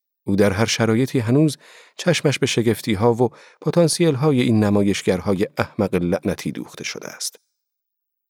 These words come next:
در واقع همینطور که به دوروبر تماس ویدئویی من اشاره می‌کرد، از من پرسید: «می‌خواهی فرستادن تصویری از خودمان در این فضا را امتحان کنم؟»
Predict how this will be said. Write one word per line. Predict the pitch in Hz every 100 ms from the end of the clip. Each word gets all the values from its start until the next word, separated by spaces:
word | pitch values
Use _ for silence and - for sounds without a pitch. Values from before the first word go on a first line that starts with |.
| -
در | 175
واقع | 170 165
همینطور | 160 165 139 143
که | 117 127 120 117
به |
دوروبر | 120 120 117 123 120 - _ -
تماس | 120 123 120 127
ویدئویی | 110 110 110 123 120
من | 104 -
اشاره | - 110 104
می‌کرد، | 113 - 143 143 -
از | 101
من | 101 110
پرسید: | 101 87 - 127 147 - _ _ _ _ _ _ _
«می‌خواهی | 220 185 135 117
فرستادن | 123 110 - 113 110 107
تصویری | 110 101 - 110 107
از | 98
خودمان | - 104 101 101
در | 98
این | - 104
فضا | - 95 101
را | 98
امتحان | 95 98 95 98
کنم؟» | 107 110 190